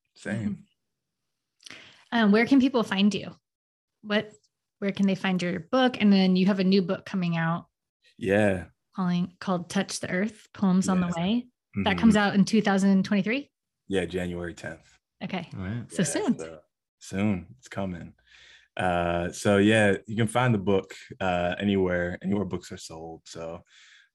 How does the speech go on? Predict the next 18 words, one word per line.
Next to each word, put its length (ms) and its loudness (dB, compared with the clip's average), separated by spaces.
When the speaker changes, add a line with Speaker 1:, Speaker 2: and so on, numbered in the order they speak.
Speaker 1:
um, 100 -12
anywhere 220 -2
you 140 -2
get 200 -4
your 100 -10
books, 540 -10
um, 240 -14
support 320 -8
independent 420 -8
bookstores 400 -6
if 140 -16
you 60 -20
can. 340 -8
Um, 560 -8
we 80 -12
love 220 -8
that. 280 -6
Uh, 720 2